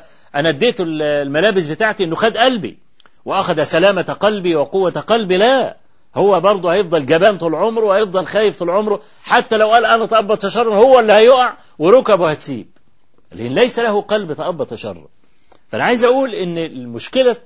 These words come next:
اختلاط العالم بشبيه العالم مشكلة كبيرة يقع فيها كثير من العوام الذين لا يعرفون الفرق بين هذا وذاك، زي برضو هذا الرجل لما قال: "دلوني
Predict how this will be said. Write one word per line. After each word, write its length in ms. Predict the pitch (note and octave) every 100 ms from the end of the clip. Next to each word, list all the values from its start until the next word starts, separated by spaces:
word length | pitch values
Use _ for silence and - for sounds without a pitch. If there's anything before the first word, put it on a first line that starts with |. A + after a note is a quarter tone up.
| C#3
اختلاط 500 | - D3+ D#3 E3+ C#3+
العالم 480 | A#2+ C#3 B2+ F2 - - - - - - - - - - - - - - -
بشبيه 540 | A#2+ - D3 A#3 A#3
العالم 460 | F#3+ D3+ E3 E3 E3 - - - - - -
مشكلة 680 | B2 C3+ - B3 A3 G3 E3+ -
كبيرة 480 | C#3+ D#3+ G#3+ G#3 E3+
يقع 440 | C#3+ G#3+ G#3+ D3
فيها 320 | C#3 F#3+ D#3
كثير 340 | C3+ C3 F3 E3
من 240 | C#3 D#3
العوام 800 | C3 A2+ A#2 C3+ F3 F#3+ G3+ F#3 - - - - D#3
الذين 500 | C#3+ C3 F3 F#3 D3
لا 140 | E3+
يعرفون 440 | F3 C#3 - F3+
الفرق 400 | D3+ B2+ F3 -
بين 180 | C3 B2
هذا 280 | A#2+ C#3+ A#2
وذاك، 240 | G2 F2 - - -
زي 280 | - G#3+ G#3
برضو 380 | F3+ F#3 D#3+ D#3
هذا 240 | C#3+ D#3+
الرجل 280 | C3 D#3 C#3+
لما 120 | B2
قال: 240 | A#2+ E3+ C#3
"دلوني 460 | B2 C3+ D#3+ D#3